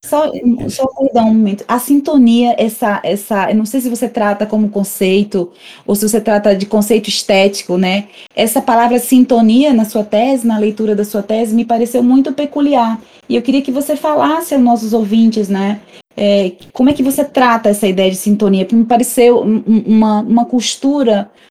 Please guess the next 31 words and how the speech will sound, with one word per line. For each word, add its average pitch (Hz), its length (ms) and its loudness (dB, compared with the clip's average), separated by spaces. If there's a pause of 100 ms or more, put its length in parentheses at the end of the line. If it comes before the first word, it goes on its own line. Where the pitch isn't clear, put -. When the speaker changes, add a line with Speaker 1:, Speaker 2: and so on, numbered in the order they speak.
Speaker 1:
muito, 269 680 2
muito 233 260 0
singular, 320 520 0
muito 240 200 -2
própria 240 680 0
do - 160 -8
seu 220 180 -4
trabalho. 185 560 -2
Eu 180 80 -2
queria 208 220 -4
que - 80 -18
você 233 120 -4
me 220 200 0
pontuasse 226 760 2
um 202 60 0
pouco 196 260 -4
mais 185 340 0
essa 185 180 -6
ideia 180 240 0
de 175 80 -6
sintonia. 185 640 0 (1300)
Speaker 2:
Então, 123 300 -6 (160)
o 131 80 -2
círculo 147 500 0
cultural, 117 880 -2 (240)
ele 123 340 2
é 117 140 2
uma 120 100 0
experiência 120 1080 0 (200)
antropológica 113 800 -2
compartilhada. 113 1080 -4